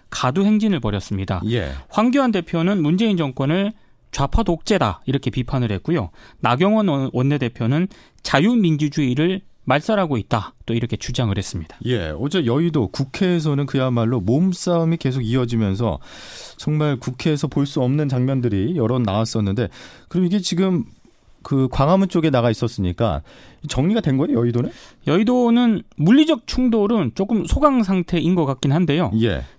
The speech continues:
Speaker 1: 대치 상황은 좀 계속되고 있습니다. 어젯밤 아홉 시 쯤에 우여곡절 끝에 공수처법의 패스트트랙 지정을 위한 사법개혁특별위원회가 회의가 열렸거든요.
Speaker 2: 예.
Speaker 1: 근데 의결 종족수가 미달이 된 데다가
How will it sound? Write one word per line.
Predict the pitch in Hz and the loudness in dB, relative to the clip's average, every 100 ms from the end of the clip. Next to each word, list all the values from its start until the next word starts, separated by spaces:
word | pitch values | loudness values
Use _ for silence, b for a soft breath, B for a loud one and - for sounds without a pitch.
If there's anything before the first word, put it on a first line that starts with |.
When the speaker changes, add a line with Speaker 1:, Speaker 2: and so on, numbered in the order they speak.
| - | -2
Speaker 1:
대치 | 160 175 294 | 0 2 2
상황은 | 262 269 262 220 | 2 2 2 2
좀 | 160 123 | 0 -2
계속되고 | 135 156 - 160 127 | -2 -2 -2 -2 -2
있습니다. | - 95 92 92 B B B | -2 -4 -4 -6 B B B
어젯밤 | - 123 180 247 - 262 220 | -2 0 2 2 2 0 2
아홉 | 131 202 226 | 4 4 2
시 | - - | -2 -2
쯤에 | - 151 113 127 90 - - | -2 0 2 0 -2 -8 -2
우여곡절 | 127 196 208 185 - 190 | 2 2 2 -2 -2 -4
끝에 | 180 151 - 185 202 B B B | -2 -6 -2 0 0 B B B
공수처법의 | - 147 185 262 - 240 - 165 160 180 | -2 2 2 0 0 -2 -2 -2 0 0
패스트트랙 | - 247 - 214 - 175 156 | 0 -2 0 -4 0 -2 -2
지정을 | - 151 147 135 110 | -6 -2 0 0 0
위한 | 110 143 185 202 B B | 0 2 0 -2 B B
사법개혁특별위원회가 | - - 294 285 - 226 196 - - - 208 123 147 196 156 127 165 165 - | -8 -2 0 0 0 0 0 -2 -12 -2 -2 2 2 2 0 0 -2 -2 0
회의가 | 247 285 254 | 2 4 2
열렸거든요. | 127 110 160 117 101 92 220 110 | 2 2 2 0 0 -2 -2 -2
Speaker 2:
예. | 117 78 B B | -4 -4 B B
Speaker 1:
근데 | 185 | 0
의결 | 151 202 214 311 269 | 4 4 4 4 2
종족수가 | 156 151 165 - 160 170 | 0 0 -2 -2 -2 0
미달이 | 143 113 156 170 | 0 -2 0 0
된 | 156 139 123 | 0 -2 0
데다가 | 110 98 92 117 | -2 -2 -2 -2